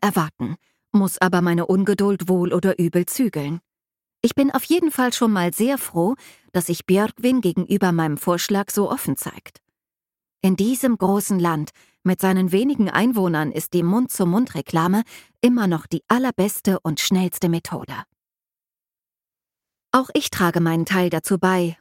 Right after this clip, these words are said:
und rufe die Pferdezüchter an, die ich noch aus meiner Zeit in Deutschland und auch von den Europa- und Weltmeisterschaften kenne, und informiere sie, dass ich jetzt hier sei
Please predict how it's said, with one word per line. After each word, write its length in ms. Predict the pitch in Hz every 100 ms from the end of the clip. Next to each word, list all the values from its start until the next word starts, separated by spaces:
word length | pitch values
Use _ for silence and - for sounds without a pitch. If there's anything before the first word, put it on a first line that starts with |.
| -
und 200 | 170 208
rufe 240 | 214 208
die 120 | 180
Pferdezüchter 720 | - 226 220 165 - - 135
an, 240 | 90 165 196 - - _ _ -
die 120 | -
ich 120 | -
noch 160 | 247 -
aus 160 | 233
meiner 260 | 233 220 214
Zeit 280 | 233 247 -
in 140 | 196
Deutschland 640 | 214 233 - 190 175 165 -
und 240 | 165 -
auch 140 | -
von 200 | - 190
den 180 | 180 180
Europa- 600 | - 151 185 180 214 214 - - _
und 180 | - 226
Weltmeisterschaften 920 | 247 254 165 151 - 160 170 - 175
kenne, 380 | 160 190 156 180 - _ _ _
und 220 | 247 240
informiere 600 | - 254 269 269 302 185
sie, 280 | 165 175 240
dass 180 | 262 254
ich 160 | 254 -
jetzt 280 | 165 - -
hier 220 | 285 269
sei 320 | 226 202 202